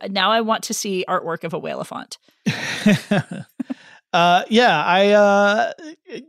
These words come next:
Speaker 2: is, I, I can tell you for certain that your version and my version are very different.
Speaker 1: Oh, good. <laughs>
Speaker 2: Yeah.
Speaker 1: Well
Speaker 2: Um,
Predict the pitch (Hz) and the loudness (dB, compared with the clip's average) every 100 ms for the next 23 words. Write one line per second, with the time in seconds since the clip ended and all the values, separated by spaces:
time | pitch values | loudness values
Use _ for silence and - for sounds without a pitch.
0 | _ 180 175 185 165 - 185 160 175 170 | _ -2 0 2 0 -2 -2 0 0 0
1 | 180 165 180 175 180 180 180 175 - _ | 0 2 2 2 2 2 0 -4 -12 _
2 | 165 151 156 180 185 220 170 135 139 143 | -4 -2 -2 -2 -4 -2 -2 -2 -2 0
3 | 147 156 139 160 156 185 170 131 131 127 | 2 0 0 0 2 2 0 -2 -6 -6
4 | 131 135 151 170 135 123 120 139 165 220 | -4 -4 -2 -2 -2 -4 -4 -2 0 -2
5 | - 127 104 _ _ _ 370 - - 196 | 0 -6 -6 _ _ _ -10 -8 -10 -10
6 | 147 - - - _ _ _ _ - - | -14 -18 -18 -18 _ _ _ _ -20 -4
7 | 156 151 127 - - 202 - 160 165 160 | 0 2 0 -6 -8 -6 -2 2 2 2
8 | 160 165 | 0 -4